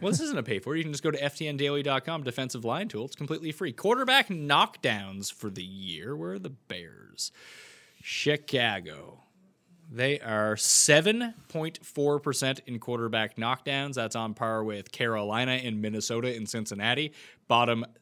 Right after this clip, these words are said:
eight in football. Uh, pressure rate, they are bottom six in football. Like, they're not really getting to the quarterback all that much. Their hurry percentage is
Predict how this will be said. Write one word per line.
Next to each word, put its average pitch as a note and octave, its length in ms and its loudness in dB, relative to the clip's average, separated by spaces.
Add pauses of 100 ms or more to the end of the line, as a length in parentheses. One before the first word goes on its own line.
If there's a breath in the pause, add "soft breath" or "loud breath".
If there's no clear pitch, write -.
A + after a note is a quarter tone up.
(240)
eight B2 320 -4 (220)
in A2+ 180 -8
football. D3+ 580 0 (460 soft breath)
Uh, G2+ 260 -4
pressure D#3+ 760 -2
rate, F#3 440 -2 (380)
they C3+ 440 -6
are A#2 680 -4
bottom A#2 480 0
six - 460 0
in D3+ 140 -4
football. F#3+ 600 -2 (520)
Like, C3 100 -6
they're D3+ 100 0
not C4+ 160 2
really D#4 160 -4
getting D4+ 160 -2
to C#4 40 -8
the D4 80 -6
quarterback C4+ 440 -4
all G2+ 100 -6
that G2 120 -6
much. F#2+ 180 -10
Their G#2+ 140 -4
hurry E3 400 -2
percentage G3 680 -4
is F3 600 0